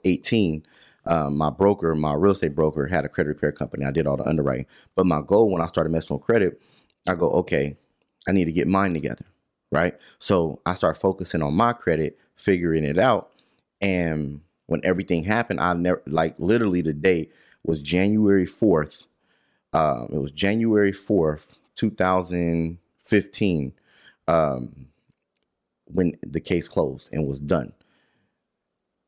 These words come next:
January twentieth, I started my credit repair company.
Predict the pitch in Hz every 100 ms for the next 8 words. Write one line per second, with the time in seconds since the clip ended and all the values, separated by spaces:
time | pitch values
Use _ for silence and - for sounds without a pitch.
0 | _ _ _ - - 107 107 113 110 104
1 | 95 92 - 127 101 85 - 85 - 87
2 | 82 71 78 73 95 78 76 85 76 -
3 | - -